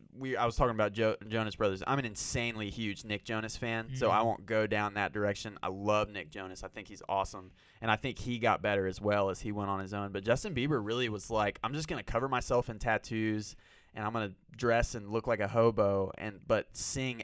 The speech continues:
Speaker 1: everybody to sleep." And he's, he
Speaker 2: Yeah.
Speaker 1: did it. He could sing me to sleep
Speaker 2: <laughs>
Speaker 1: anytime. His voice is incredible.
Speaker 2: Oh, man.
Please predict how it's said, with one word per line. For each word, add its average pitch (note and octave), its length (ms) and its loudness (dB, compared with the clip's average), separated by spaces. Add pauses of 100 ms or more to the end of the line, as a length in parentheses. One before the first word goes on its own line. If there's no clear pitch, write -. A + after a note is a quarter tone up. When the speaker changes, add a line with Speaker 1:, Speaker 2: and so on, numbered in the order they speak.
Speaker 1:
everybody A2+ 460 2
to G2 60 -8
sleep." G#2+ 540 -4
And G#2+ 140 -8
he's, A#2 260 -4
he A#2 140 -8
Speaker 2:
Yeah. A2+ 160 -2
Speaker 1:
did B2 160 2
it. G#2+ 140 0
He E3+ 80 0
could C4 160 -6
sing E3+ 260 0
me D#3 120 4
to C#3+ 80 2
sleep - 320 2
Speaker 2:
<laughs> - 40 -6
Speaker 1:
anytime. A#2+ 580 -2
His E3+ 160 -2
voice C#3 300 4
is A2+ 120 -6
incredible. G#2 720 2
Speaker 2:
Oh, C#3 440 -6
man. A#2 440 -6